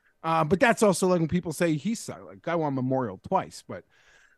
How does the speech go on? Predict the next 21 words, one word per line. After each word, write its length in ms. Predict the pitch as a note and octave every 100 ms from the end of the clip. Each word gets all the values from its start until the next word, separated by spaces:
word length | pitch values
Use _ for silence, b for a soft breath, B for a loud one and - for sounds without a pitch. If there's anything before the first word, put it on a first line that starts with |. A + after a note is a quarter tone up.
| -
um, 420 | D3+ C3+ B2+ B2+
yeah, 160 | B3 F4+
no, 200 | D#4 D#4+
Vic 280 | F#3 G#3+ -
had 260 | G3 A#3+ F3
something 300 | A#3 G#3+ F3
to 80 | D#3+
prove. 560 | - A#3+ E4+ G3 A2+
Like, 160 | D3 C3+
he 100 | D3+
had 260 | F#3 A#3+
to 100 | F#3+
win 300 | F3 F#3+ G3+
these 200 | F#3 D3
trophies, 520 | - A3+ G3 - A2 -
but 200 | E3 E3
it 120 | F3 _ _ -
kind 240 | D3+ G3
of 80 | F#3
felt 360 | - F#3 F3 E3+
inevitable. 720 | D3+ C#3+ D#3+ F#3+ F#3+ A3 A3